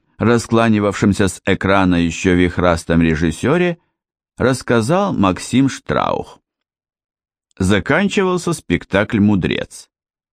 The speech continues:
Актёры выходили на вызовы кланяться. Потом опускался экран, и кланялся сам Эйзенштейн –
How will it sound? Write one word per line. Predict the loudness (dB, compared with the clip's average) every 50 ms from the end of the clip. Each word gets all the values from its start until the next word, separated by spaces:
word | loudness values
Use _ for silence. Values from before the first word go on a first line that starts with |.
| _ _ _
Актёры | -2 -2 -2 -2 -2 -2 0 0 0 0
выходили | 0 -2 0 0 0 0 2 0 0 0 2 2
на | 2 2 0 0
вызовы | 0 0 0 2 2 2 0 2 2 0 0 -2
кланяться. | -4 -4 -4 -2 -2 -2 -2 -4 -4 -8 -10 -12 -12 -12 -14 -14 _ _ _ _ _ _ _ _ _ _ _ _ _ _ _
Потом | -2 -2 0 2 2 2 2
опускался | 2 0 -2 -2 -2 -2 0 0 0 0 0 0 -2 -2 0 -2
экран, | -4 -4 -4 -4 -4 -2 0 2 2 2 2 0 -2 -6 _ _ _ _ _ _ _ _
и | -2 0
кланялся | 0 0 0 0 0 0 -2 -2 -2 -2 -2 -2 -2
сам | 0 0 2 2 2 0 -2 -4 -10 _ _
Эйзенштейн – | -2 0 0 2 2 2 2 0 -2 -4 -12 -6 -4 -2 0 0 0 0 -2